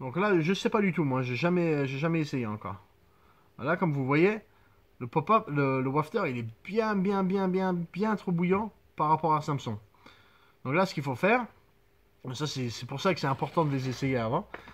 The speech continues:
Donc là, ce qu'il faut faire, c'est soit, soit vous en-, vous augmentez, euh,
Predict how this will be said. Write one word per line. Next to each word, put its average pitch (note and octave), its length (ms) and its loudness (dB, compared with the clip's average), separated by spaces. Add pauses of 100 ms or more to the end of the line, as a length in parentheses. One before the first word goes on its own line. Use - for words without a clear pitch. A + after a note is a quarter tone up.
(280)
Donc B2 120 -4
là, F3+ 120 4
ce F3+ 80 -8
qu'il D3+ 100 -6
faut D3+ 120 -2
faire, C3+ 240 -2
c'est C#3 100 -4
soit, G#3+ 360 4 (120)
soit G#3 160 0
vous F#3 200 2
en-, E3 340 2
vous D3 200 -2
augmentez, D3+ 480 2
euh, B2 300 2